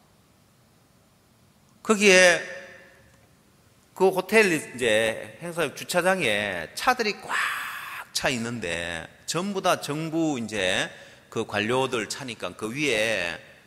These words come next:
그 이제 그걸 보고 뭐라고 합니까? 불 번쩍번쩍 하는 거 있죠?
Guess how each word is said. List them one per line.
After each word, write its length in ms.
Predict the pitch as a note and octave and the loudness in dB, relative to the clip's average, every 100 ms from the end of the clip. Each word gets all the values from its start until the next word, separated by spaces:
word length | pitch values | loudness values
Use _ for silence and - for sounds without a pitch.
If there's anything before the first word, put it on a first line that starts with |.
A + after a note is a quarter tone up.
| _ _ | _ _
그 720 | - G#2+ G2+ F#2 E2+ D#2 - - | -10 -6 -4 -4 -4 -8 -12 -16
이제 400 | F2+ E2 D#2+ B2 - - _ _ _ _ _ _ _ _ _ | -6 -4 -4 -8 -16 -20 _ _ _ _ _ _ _ _ _
그걸 260 | - A2+ | -8 -8
보고 220 | G2+ F#2+ | -6 -8
뭐라고 380 | F2 E2 F2 F#2 | -8 -10 -10 -10
합니까? 440 | F#2+ G2 - E2 F2+ _ _ _ _ _ _ _ _ _ _ _ _ _ _ _ | -10 -12 -12 -14 -14 _ _ _ _ _ _ _ _ _ _ _ _ _ _ _
불 140 | - D3 | -6 -4
번쩍번쩍 540 | E3 D#3+ E3+ F#3 F3+ | -2 -4 -4 -4 0
하는 180 | E3+ E3+ | 0 0
거 60 | C3+ | -2
있죠? 440 | B2+ F3+ D3 E2 | -2 0 0 -2